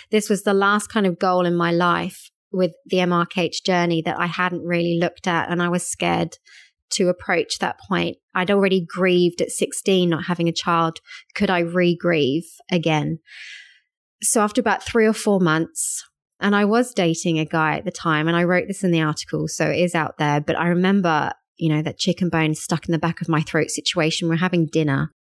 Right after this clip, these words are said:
and I said to him, "I'm really thinking about egg freezing.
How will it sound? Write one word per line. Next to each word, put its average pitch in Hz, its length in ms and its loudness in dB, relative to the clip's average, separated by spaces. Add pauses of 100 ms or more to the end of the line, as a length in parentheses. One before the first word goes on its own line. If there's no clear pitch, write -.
and 190 140 2
I 190 100 4
said 190 320 0
to 190 100 2
him, 165 540 4 (380)
"I'm 175 200 4
really 190 420 4 (140)
thinking 208 460 2
about 156 540 -2 (300)
egg 330 160 2
freezing. 156 680 -2